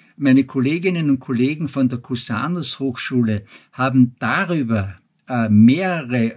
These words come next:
Forschungsprojekte gemacht, äh, auch, äh, B-, Bücher geschrieben, auf die ich jetzt sozusagen hinweisen möchte. Vereinfacht ist dieses Bild von dem Markt vor ungefähr hundert Jahren entstanden.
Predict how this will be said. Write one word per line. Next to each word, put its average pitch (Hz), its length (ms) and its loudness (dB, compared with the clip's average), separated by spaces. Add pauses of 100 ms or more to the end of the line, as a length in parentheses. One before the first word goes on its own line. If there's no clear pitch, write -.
Forschungsprojekte 147 960 -8
gemacht, 117 560 -4
äh, 117 240 -8 (420)
auch, 110 300 -6
äh, 113 280 -4
B-, - 240 -8
Bücher 170 360 -4
geschrieben, 135 500 -4
auf 120 160 -2
die 127 220 2
ich 117 120 -6
jetzt 120 200 -6
sozusagen 110 600 -4 (320)
hinweisen 143 760 0 (320)
möchte. 135 640 0 (240)
Vereinfacht 180 760 0
ist 156 360 -6
dieses 175 400 -6
Bild 165 380 -6
von 127 240 0
dem 143 240 0
Markt 120 340 -2
vor 131 220 -10
ungefähr 175 540 2
hundert 143 360 -2
Jahren 110 300 0
entstanden. 135 800 -2